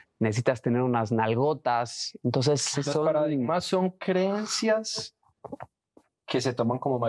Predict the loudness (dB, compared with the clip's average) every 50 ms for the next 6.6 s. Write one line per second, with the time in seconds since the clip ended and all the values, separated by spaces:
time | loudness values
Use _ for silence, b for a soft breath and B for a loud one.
0 | -2 -2 -8 _ -2 0 2 2 2 2 2 2 2 2 2 0 -2 -2 -2 -2
1 | -2 0 0 0 -2 0 0 0 0 -2 -6 -8 -8 -4 -4 -2 0 0 -2 0
2 | 0 -2 0 0 -2 -4 -6 _ -4 -2 0 0 0 0 0 2 0 0 0 0
3 | 0 0 -2 -2 -4 -4 -2 -2 -2 -2 -2 -4 -6 -6 -6 -6 -8 -6 _ -2
4 | 0 0 0 0 0 -2 _ _ -2 -2 -2 -2 -2 -2 -4 -4 -2 -2 -2 -2
5 | -2 -2 -2 -2 0 0 0 0 0 -2 -2 _ 0 2 2 2 0 -2 -4 -4
6 | -2 -2 0 2 2 2 0 0 -2 -4 -6 _